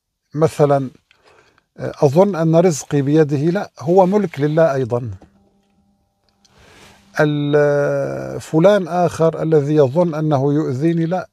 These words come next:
هذا ملك لله. فلان الذي أنا أخاف منه وأظن أن حياتي بيده، لا، هو ملك لله أيضا. لك الملك كله. يجب أن تعتقد في داخلك بهذا الكلام.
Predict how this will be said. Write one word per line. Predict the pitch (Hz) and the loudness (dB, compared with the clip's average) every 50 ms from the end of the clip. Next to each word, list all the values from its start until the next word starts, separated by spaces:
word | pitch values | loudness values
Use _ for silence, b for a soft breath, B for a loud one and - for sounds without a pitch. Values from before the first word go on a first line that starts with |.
| - | -12
هذا | - 127 160 170 156 143 151 | -8 -4 -2 0 2 2 2
ملك | 156 170 196 190 175 151 - 147 | 2 2 0 -2 -2 -4 -4 -6
لله. | 147 151 147 151 156 151 143 120 _ _ _ _ _ _ _ B B B B B B B B B B B B B B B B B B | -6 -6 -6 -6 -8 -8 -10 -14 _ _ _ _ _ _ _ B B B B B B B B B B B B B B B B B B
فلان | - - - 151 156 170 202 214 196 175 | -12 -4 0 2 4 4 4 4 2 0
الذي | 180 180 180 185 175 151 139 160 165 165 170 | -2 0 2 4 4 4 2 0 -2 0 0
أنا | 165 170 160 156 | 0 0 0 -2
أخاف | - - - 175 185 - - - | -2 0 2 2 2 2 0 -2
منه | 160 175 180 165 147 160 180 190 180 160 _ _ _ _ _ _ _ _ _ _ _ _ _ _ _ _ _ _ - | -4 -2 0 0 0 0 -2 -4 -6 -10 _ _ _ _ _ _ _ _ _ _ _ _ _ _ _ _ _ _ -4
وأظن | 135 143 151 147 139 127 156 180 180 175 | -2 0 0 0 2 2 2 2 2 0
أن | 151 156 151 147 131 | -2 -4 -2 -2 -2
حياتي | 107 - 127 139 151 160 160 156 - - 143 | -2 0 2 4 4 4 4 2 0 -4 -6
بيده، | 123 127 143 151 151 139 139 | -4 -2 0 0 0 0 -2
لا، | 131 123 147 156 175 170 - - | -4 -4 -4 -4 -4 -6 -8 -10
هو | - 127 165 190 220 214 196 | -4 -2 2 4 4 4 4
ملك | 196 196 185 170 - - | 2 -2 -4 -4 -6 -6
لله | 139 147 143 139 151 151 127 | -6 -4 -2 -2 -2 -2 -2
أيضا. | 131 127 113 117 127 131 110 98 _ _ _ b b b b b b b b b | -4 -6 -8 -8 -10 -12 -14 -18 _ _ _ b b b b b b b b b
لك | - 147 175 180 - 160 | -2 -2 -2 0 2 0
الملك | 151 139 131 127 139 151 180 208 214 214 196 170 | 2 2 0 0 0 0 2 2 2 0 0 0
كله. | - 156 139 - 143 131 123 117 107 107 104 b b b b b b b | -2 -2 -2 -2 -2 -2 -2 -2 -4 -4 -8 b b b b b b b
يجب | - 165 175 165 180 170 139 - | -2 -2 0 0 0 -2 -2 -4
أن | - 160 156 143 139 _ _ _ - | -4 -4 -4 -4 -8 _ _ _ -2
تعتقد | 185 180 175 165 - - - 147 - - 139 123 113 | -2 0 0 -2 -2 -2 -2 -2 -2 -2 -4 -4 -6
في | - - 131 131 | -6 -8 -6 -4
داخلك | 123 117 131 123 - - - 151 151 151 139 - 156 156 160 165 B B B B B B B B B B B - | -2 0 0 0 0 -2 -2 -2 0 -2 0 0 0 -2 -2 -4 B B B B B B B B B B B -10
بهذا | 117 110 131 120 110 147 165 160 135 127 | -4 -2 0 0 2 2 2 2 2 2
الكلام. | 123 113 107 - 117 110 104 107 101 92 76 - | 0 -2 -2 -2 -2 -2 0 -2 -4 -6 -10 -14